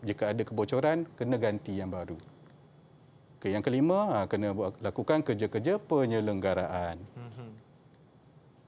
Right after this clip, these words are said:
Speaker 1: Okey, kita tengok pula kaedah pembajaan. Okey, yang pertama, ha, kaedah alur.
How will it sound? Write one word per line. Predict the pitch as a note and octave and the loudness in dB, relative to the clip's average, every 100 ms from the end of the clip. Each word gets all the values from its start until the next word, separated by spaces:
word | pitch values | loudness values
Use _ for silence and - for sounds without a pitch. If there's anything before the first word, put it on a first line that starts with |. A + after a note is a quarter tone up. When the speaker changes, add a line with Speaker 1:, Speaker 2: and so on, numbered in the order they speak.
| - - - - - - A#2+ | -20 -20 -20 -20 -20 -18 0
Speaker 1:
Okey, | D3+ A#2+ | 2 2
kita | - | -2
tengok | D#3 E3+ - | 2 2 4
pula | C#3 C3 B2+ - | 4 6 4 -2
kaedah | - C3 - B2 A#2+ A#2+ A#2 - | 4 4 6 2 6 4 4 4
pembajaan. | A#2 G#2+ F#2+ E2+ F#2 G2+ D3+ C4+ - - - - - - - - - - - - - - - - - - - - - - - - - - - - - A2 | 4 6 4 2 2 6 6 6 0 -14 -20 -20 -20 -20 -20 -20 -20 -20 -20 -20 -20 -20 -20 -20 -20 -20 -20 -20 -20 -20 -20 -20 -20 -20 -20 -20 -12 -6
Okey, | - A#2+ | 0 4
yang | C3 | 4
pertama, | C#3+ D#3+ D3+ E3 E3 F#2+ E2 - - - | 4 4 6 6 4 4 -2 -12 -20 -12
ha, | F#2+ F2+ - | -6 -6 0
kaedah | G#2 A#2 C3+ D3 D3 | 0 2 4 4 4
alur. | C3 C#3 D#3+ C3 F#2 | 4 6 8 6 4